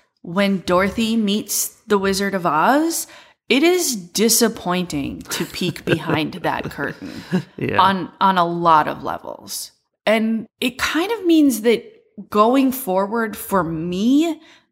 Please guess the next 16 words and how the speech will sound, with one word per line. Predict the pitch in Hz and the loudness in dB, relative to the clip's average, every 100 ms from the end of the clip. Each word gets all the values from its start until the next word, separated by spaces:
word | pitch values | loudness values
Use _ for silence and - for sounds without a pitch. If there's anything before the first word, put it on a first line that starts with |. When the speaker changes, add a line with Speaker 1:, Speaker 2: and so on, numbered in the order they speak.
| - | -12
Speaker 1:
remaining | 175 170 180 208 196 190 185 233 240 | -8 -8 2 2 4 2 2 4 4
in | 220 | 2
the | 202 | 0
political | - 185 175 185 185 175 | -2 -2 0 0 -2 -2
sphere | - 170 165 185 202 | -2 0 2 2 0
and | 175 170 | -2 -2
continuing | 180 160 - 208 214 226 202 202 | -2 -2 0 2 4 2 0 -2
to | 196 185 170 160 - - - _ _ | -4 -2 -2 -4 -14 -20 -20 _ _
work | 147 160 165 190 214 - - | -10 -4 2 4 2 -4 -8
politically, | 185 170 160 214 220 277 302 302 - - | -2 0 2 0 0 0 2 0 -4 -2
I | - 277 | 2 4
will | 277 339 | 4 4
definitely | 240 277 294 294 233 226 | 6 2 4 4 6 4
still | - 208 | 4 0
continue | 208 202 196 190 190 | 2 0 0 -2 -4
to, | - 180 170 | -4 -4 -6